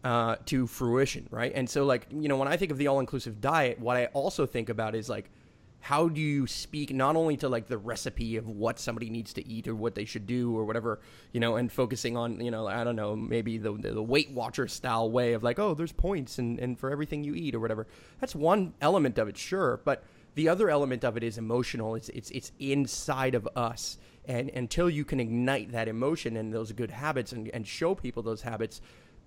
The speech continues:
um, you know, that's what's gonna help them. Because I truly, you know, I, I tell this story all the time, and, and for some of you who have been on calls with me or listened to some of my classes or, uh, or whatnot,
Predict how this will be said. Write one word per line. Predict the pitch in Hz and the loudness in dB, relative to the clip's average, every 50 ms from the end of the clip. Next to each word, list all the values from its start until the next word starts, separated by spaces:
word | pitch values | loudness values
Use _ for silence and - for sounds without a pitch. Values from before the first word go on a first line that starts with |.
| - - | -6 -2
um, | 127 120 117 117 113 110 110 - | 0 2 2 2 2 0 -2 -2
you | 135 | -2
know, | 123 120 113 - - | -2 -2 -2 -4 -4
that's | 113 117 123 147 156 - | -2 0 0 0 0 0
what's | - 135 127 - | 0 0 0 0
gonna | - 127 117 117 | 0 -2 -2 -2
help | 117 - 131 127 - - | 0 2 2 2 2 0
them. | - - - | -8 -6 -4
Because | 131 127 - 143 - - - - - - - - - - - | -2 0 0 0 0 -2 -6 -14 -20 -20 -20 -20 -14 -4 0
I | 143 156 | 0 0
truly, | 170 - - 202 196 190 190 - | 0 0 0 0 2 2 2 2
you | 143 143 | 4 4
know, | 139 | 4
I, | 127 127 131 147 - | 4 4 4 2 2
I | 139 | 2
tell | - 170 170 | 2 0 0
this | 143 127 | 0 0
story | - - 147 127 123 - - | -2 0 0 0 0 0 2
all | 127 131 131 | 2 4 4
the | 127 120 117 | 4 2 -2
time, | - 127 113 110 107 107 110 | -4 -4 -4 -4 -4 -4 -6
and, | 110 113 113 | -8 -8 -8
and | 123 113 110 117 117 | -6 -6 -6 -6 -6
for | - 120 | -8 -10
some | 117 - - 131 131 127 | -8 -6 -4 -2 -2 -2
of | 120 110 | -2 -4
you | 117 120 117 | -2 -2 0
who | 117 120 | 2 2
have | 117 110 104 - - 135 | 2 0 0 -4 -10 -6
been | 113 123 120 | -4 -2 0
on | 123 120 | -2 0
calls | 120 - 123 131 123 120 | 2 2 2 2 2 0
with | 117 117 | -2 -2
me | 123 120 113 113 - - - - - - - - - - - - - - - | -2 -2 -2 -4 -6 -10 -20 -20 -20 -20 -20 -20 -20 -20 -20 -20 -20 -18 -16
or | 110 | -10
listened | - - 143 - - 131 | -6 -4 -4 -2 0 0
to | 123 | 0
some | 113 - 127 | 0 0 0
of | 123 113 | 2 2
my | 117 110 | 0 0
classes | 107 - 123 127 131 - - 127 120 113 | 0 2 4 4 4 4 2 0 0 0
or, | 113 104 104 101 95 - - - - | -2 -2 -4 -6 -10 -16 -16 -10 -6
uh, | - 127 - - - - - - - | -4 -2 -2 -2 -2 -2 -4 -4 -4
or | - - 123 | -4 -4 -2
whatnot, | 117 113 123 120 - 113 117 113 110 | 0 0 0 0 0 -2 -4 -4 -6